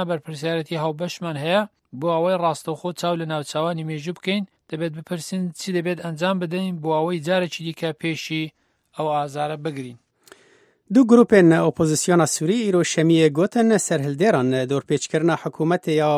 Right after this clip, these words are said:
Speaker 2: bajarê Helebê şikandin piştî şerekî giran ji roja sî û yekê tîrmehê ve. Ev peymaniya opozisyonê ku bingeh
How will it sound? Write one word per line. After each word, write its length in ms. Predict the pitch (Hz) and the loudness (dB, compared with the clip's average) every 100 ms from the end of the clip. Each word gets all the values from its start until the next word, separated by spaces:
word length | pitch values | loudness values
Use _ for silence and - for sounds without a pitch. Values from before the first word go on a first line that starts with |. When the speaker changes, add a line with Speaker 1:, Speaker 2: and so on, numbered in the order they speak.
| 143 | 2
Speaker 2:
bajarê 360 | 143 160 156 - | 0 2 0 -2
Helebê 320 | 151 160 160 | -2 -2 -2
şikandin 720 | 151 - 208 202 131 127 127 127 | -4 -2 0 0 0 0 0 -2
piştî 400 | 151 - 151 143 | -6 -8 -4 -4
şerekî 460 | - 156 151 - 147 | -2 -2 -2 -4 -4
giran 360 | 131 185 190 139 127 | -2 0 2 0 0
ji 140 | 127 139 | -2 -2
roja 500 | 147 143 151 147 147 139 | 0 2 2 2 -2 -6
sî 260 | - - | -8 -4
û 260 | 160 151 147 147 | -4 -2 0 0
yekê 280 | 156 160 151 139 | -2 -2 0 -2
tîrmehê 460 | - 147 170 147 120 | -2 -2 0 0 -4
ve. 140 | 113 107 _ - - - _ _ | -6 -10 _ -20 -20 -20 _ _
Ev 60 | 185 | -2
peymaniya 480 | - 180 175 175 165 151 | 2 4 6 6 4 2
opozisyonê 640 | - 151 - 180 220 233 | -2 -4 0 0 0 -2
ku 320 | - 175 147 | 0 0 2
bingeh 280 | 147 143 | 0 0